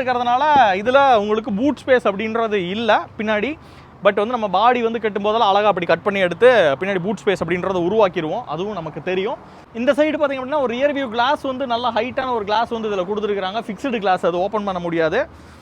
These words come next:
அதுக்கப்புறம் இன்னொரு சைடு வந்தோம் அப்படின்னா, இந்த இடத்துல, ஆ, உங்களுக்கு அதே சைஸ் வீல் வந்து இதுல கொடுத்துருக்காங்க. ஸ்டெப்னி வீலோட பொசிஷன் இதுல தான் இருக்கு.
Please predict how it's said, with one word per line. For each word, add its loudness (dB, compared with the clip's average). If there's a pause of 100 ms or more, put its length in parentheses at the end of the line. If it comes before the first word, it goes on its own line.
(300)
அதுக்கப்புறம் 6
இன்னொரு 6
சைடு 2
வந்தோம் 0
அப்படின்னா, -2
இந்த -2
இடத்துல, -4 (960)
ஆ, 0
உங்களுக்கு 0
அதே 6
சைஸ் 2
வீல் -2
வந்து 0
இதுல -2
கொடுத்துருக்காங்க. -4
ஸ்டெப்னி -6
வீலோட -4
பொசிஷன் -4
இதுல -2
தான் 2
இருக்கு. -2